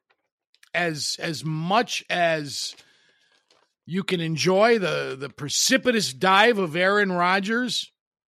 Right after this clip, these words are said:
they still have just kicked the shit out of your team for so long. Has to be unnerving.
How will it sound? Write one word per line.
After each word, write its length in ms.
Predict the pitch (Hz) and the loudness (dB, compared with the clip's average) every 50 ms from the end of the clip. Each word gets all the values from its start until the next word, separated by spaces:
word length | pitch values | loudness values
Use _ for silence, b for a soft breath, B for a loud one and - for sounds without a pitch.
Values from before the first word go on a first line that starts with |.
| _ _ _ _ _ _ _ _ _ _ _ _ _ _ _ _ _ _ _ _ _ _ _ _ _ _ _ _ _ _ _ _ _ _ _ _ _ _ _ _ _ _ _ _ _ _ _ _ _ _ _ _ _ _ | _ _ _ _ _ _ _ _ _ _ _ _ _ _ _ _ _ _ _ _ _ _ _ _ _ _ _ _ _ _ _ _ _ _ _ _ _ _ _ _ _ _ _ _ _ _ _ _ _ _ _ _ _ _
they 60 | - 98 | -16 -12
still 440 | - - - - - 127 113 92 | -10 -10 -10 -10 -12 -14 -14 -14
have 120 | 90 95 87 | -16 -18 -16
just 260 | 95 107 98 - - | -14 -14 -14 -14 -16
kicked 220 | - 120 110 _ _ | -20 -20 -20 _ _
the 80 | 87 82 | -20 -20
shit 520 | 85 - - - - - - - 127 120 104 | -20 -18 -16 -14 -12 -12 -12 -12 -14 -14 -16
out 140 | 90 87 | -16 -18
of 80 | 90 90 | -18 -18
your 140 | 85 98 90 | -18 -18 -18
team 320 | - - 98 95 92 92 | -18 -18 -18 -18 -18 -20
for 180 | - - 85 85 | -20 -20 -18 -16
so 260 | - - 101 95 90 | -14 -14 -12 -12 -14
long. 340 | 90 87 87 82 80 - - _ _ _ _ _ _ _ _ _ _ _ _ _ _ _ _ _ _ _ _ _ _ _ _ _ _ | -14 -14 -14 -16 -16 -18 -20 _ _ _ _ _ _ _ _ _ _ _ _ _ _ _ _ _ _ _ _ _ _ _ _ _ _
Has 340 | - - 135 127 107 - - | -8 -6 -4 -4 -4 -6 -10
to 100 | - 127 | -14 -14
be 200 | 117 120 113 110 | -14 -14 -14 -14
unnerving. 640 | 107 110 110 110 110 104 104 101 98 101 98 92 | -14 -14 -14 -14 -12 -12 -12 -12 -14 -16 -16 -18